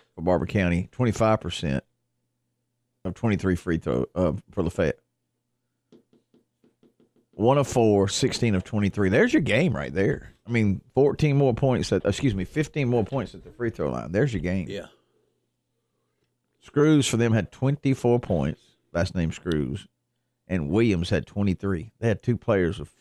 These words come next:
Speaker 1: forty-five of the sixty-four points.
Speaker 2: Right.
Speaker 1: So, hate it for Lafayette. Congratulations on a wonderful season. I know that doesn't, <clears throat> I know that does not sink in, but it should because, come on, you know what I'm talking about, Jeff.
Speaker 2: Yeah.
Speaker 1: That's, that's a,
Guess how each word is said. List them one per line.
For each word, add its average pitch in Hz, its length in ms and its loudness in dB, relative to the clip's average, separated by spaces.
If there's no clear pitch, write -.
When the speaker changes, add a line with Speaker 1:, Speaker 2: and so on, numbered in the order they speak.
Speaker 1:
forty-five 110 1300 2
of 82 200 -6
the - 100 -14
sixty-four - 760 -6
points. 73 300 -14
Speaker 2:
Right. 71 160 -16
Speaker 1:
So, 87 200 2
hate 156 240 4
it 127 140 2
for 147 160 2
Lafayette. 143 500 4
Congratulations 127 800 2
on 110 120 2
a 104 60 2
wonderful 113 400 0
season. 107 360 0
I 107 80 -2
know 120 160 2
that 110 180 0
doesn't, 113 340 -2
<clears throat> - 80 -18
I 160 300 2
know 127 200 4
that 113 180 4
does 104 160 2
not 107 240 0
sink 127 360 0
in, 104 220 4
but 98 100 4
it 95 100 4
should 117 360 2
because, 104 420 0
come 139 120 2
on, 90 140 2
you 117 80 4
know 104 80 2
what 85 100 0
I'm - 60 -4
talking 82 280 -2
about, 67 200 0
Jeff. 90 160 2
Speaker 2:
Yeah. - 60 0
Speaker 1:
That's, 95 360 0
that's 104 260 0
a, 85 220 -2